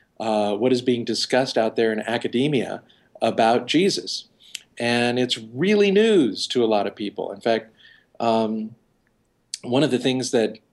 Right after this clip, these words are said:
Jeff and I continue to experience is we, we tend to try and work on sermons together since we both have young families. So we will help out by, uh, uh, sharing the, the prep for sermons and things like that,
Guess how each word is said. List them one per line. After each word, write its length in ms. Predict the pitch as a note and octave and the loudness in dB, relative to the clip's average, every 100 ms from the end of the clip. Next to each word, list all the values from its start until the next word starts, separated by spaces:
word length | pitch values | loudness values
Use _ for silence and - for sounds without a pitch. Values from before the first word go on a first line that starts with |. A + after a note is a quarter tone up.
| - | -4
Jeff 240 | - C3+ | 0 0
and 80 | B2 | 0
I 120 | A2+ | -6
continue 520 | G#2+ A2+ - C3+ C3+ B2+ | -6 -8 -6 -4 -4 -4
to 160 | B2+ | -4
experience 600 | A2 - - C3+ B2 G#2+ | -4 -4 -2 0 0 -2
is 260 | G#2+ G#2 - | -4 -4 -6
we, 360 | A#2 A2 A2 G#2 - - - _ | -6 -2 -2 -4 -10 -20 -20 _
we 140 | - A2+ | -6 0
tend 200 | B2+ A2+ | 0 2
to 260 | G#2 G2 - | 0 0 -4
try 200 | - A#2 | -2 -2
and 120 | G#2 | 0
work 180 | A#2+ A#2 | -2 0
on 140 | G#2+ | -2
sermons 400 | - B2 B2 A#2 | 0 0 0 -4
together 320 | G#2+ G#2 G#2 | -2 0 0
since 240 | G#2 G#2 - | -2 -4 -6
we 80 | |
both 220 | G#2 A2 G#2 | -2 -2 0
have 220 | G#2 - - - - | -4 -4 -18 -20 -4
young 220 | B2+ A#2+ | 0 0
families. 480 | A#2 B2 A#2+ G#2+ G2 | 0 0 0 -2 -4
So 100 | A2 | -4
we 280 | G#2 G2+ - - | -4 -6 -10 -8
will 320 | G#2+ G#2 G#2 - - - | -2 -2 -4 -16 -20 -18
help 300 | - C#3 B2+ | -2 0 2
out 300 | B2 A#2 A2+ | 2 2 0
by, 320 | A2 G2+ G2+ | -2 -2 -2
uh, 300 | G2 F#2+ F#2+ G2+ _ - _ - | -4 -6 -6 -10 _ -20 _ -8
uh, 260 | G2+ G2+ | -4 -4
sharing 640 | - - C3+ B2 A#2+ A#2+ A2 | -2 2 2 2 0 -4 -6
the, 360 | G#2 G#2 G#2+ - | -4 -4 -6 -8
the 80 | G#2+ | -12
prep 400 | - B2+ - - | -2 -2 -2 -6
for 120 | G#2 | -6
sermons 420 | - A#2+ A#2+ A#2 | -4 -2 -4 -8
and 100 | G#2+ | -8
things 260 | A2+ A2 G#2+ | -8 -6 -2
like 200 | G#2+ - | -2 0
that, 280 | G#2+ G#2+ | -2 -2